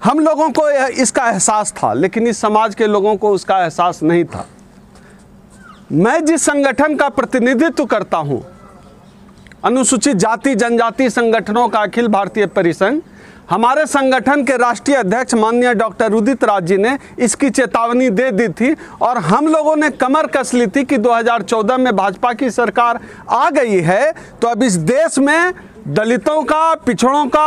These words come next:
आदिवासियों का कुछ नहीं होने वाला है। ये हमारी बर्बादी की सरकार आ चुकी है इस देश में। तो हमारे राष्ट्रीय अध्यक्ष जी के पास कार्यक्रम की रूपरेखा थी, हमने लगातार कार्यक्रम किए। ये दूसरा कार्यकाल चल रहा है मोदी जी का, भारतीय जनता पार्टी का,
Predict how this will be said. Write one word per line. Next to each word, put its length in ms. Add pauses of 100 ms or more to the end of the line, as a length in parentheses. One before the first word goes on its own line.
(200)
आदिवासियों 800
का 200
कुछ 280
नहीं 220
होने 260
वाला 320
है। 200 (280)
ये 120
हमारी 420
बर्बादी 560
की 160
सरकार 440
आ 120
चुकी 300
है 180
इस 80
देश 320
में। 140 (640)
तो 80
हमारे 480
राष्ट्रीय 400
अध्यक्ष 340
जी 160
के 140
पास 340
कार्यक्रम 500
की 180
रूपरेखा 540
थी, 240 (260)
हमने 280
लगातार 580
कार्यक्रम 540
किए। 280 (960)
ये 140
दूसरा 440
कार्यकाल 520
चल 220
रहा 240
है 120
मोदी 360
जी 160
का, 140
भारतीय 460
जनता 360
पार्टी 400
का, 180